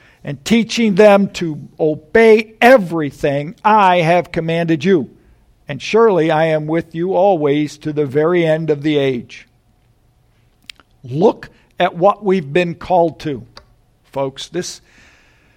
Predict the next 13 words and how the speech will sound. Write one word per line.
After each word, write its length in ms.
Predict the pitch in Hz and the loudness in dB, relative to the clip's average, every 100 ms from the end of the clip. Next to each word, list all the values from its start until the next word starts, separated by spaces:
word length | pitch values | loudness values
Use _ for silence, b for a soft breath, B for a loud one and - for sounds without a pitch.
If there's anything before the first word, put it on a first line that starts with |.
| b b 170 | b b 0
this 240 | 196 - | 0 0
is 100 | 170 | -6
so 680 | - - 202 214 233 240 - - - _ _ | -6 -6 2 4 4 2 -8 -20 -20 _ _
big 600 | 233 240 180 143 151 139 _ _ _ - | 6 8 8 4 -2 -10 _ _ _ -8
that 160 | - | -6
we 440 | 175 220 208 208 _ _ | -2 0 0 -4 _ _
fail 560 | - - 226 233 240 233 | -12 2 6 8 6 2
to 160 | 180 | -4
grasp 840 | 143 139 196 196 170 147 147 - _ | -6 0 4 6 6 4 0 -12 _
the 120 | 165 165 | -4 -2
enormity 800 | 175 196 214 214 151 - 131 131 | 0 4 4 4 0 -4 -6 -4
of 140 | 123 | -6
it. 120 | 117 | -10